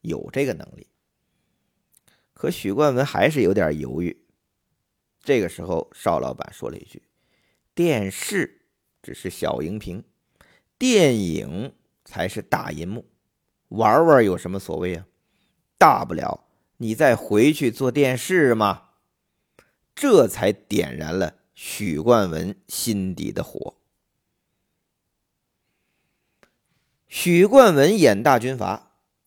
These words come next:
这在当时啊，香港算是个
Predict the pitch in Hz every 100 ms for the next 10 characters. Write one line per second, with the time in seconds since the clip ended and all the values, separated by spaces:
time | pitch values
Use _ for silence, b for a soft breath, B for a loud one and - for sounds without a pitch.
0 | _ _ - 117 113 101 123 127 - 80
1 | 82 - _ _ - 113 104 87 - -
2 | _ _ _ _ - 90 80 - 78 67